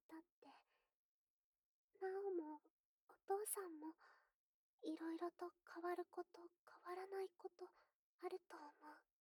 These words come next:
そうやって二人で夫婦になって、一緒に家族になってきて。な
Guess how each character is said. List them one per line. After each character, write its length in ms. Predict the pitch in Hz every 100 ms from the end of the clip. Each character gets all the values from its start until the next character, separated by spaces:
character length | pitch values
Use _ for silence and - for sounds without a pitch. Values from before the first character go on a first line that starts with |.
| _ _ _ _ _ _ _ _ _ _ _ _ _ -
そ 60 | 311
う 100 | 320
や 140 | 330
っ 40 | 349
て 240 | - -
二 120 | 359 359 - 403
人 140 | 415
で 180 | 392 370 -
夫 200 | 427 440
婦 140 | -
に 120 | 381 339
な 140 | 359
っ 40 |
て、 240 | - - 349 - - - _ _ _ _ _ _ _ _ _ -
一 140 | 302
緒 260 | - - 339
に 200 | 339 359
家 240 | - -
族 320 | - 427 -
に 160 | 392 330
な 140 | 349
っ 40 | 392
て 160 | - 392
き 100 | -
て。 180 | - 349 _ _ _ _ _ _ _ _ _ _ _ _ _ _ _ _ _ _ _ _ _ _ _ 370
な 100 | 349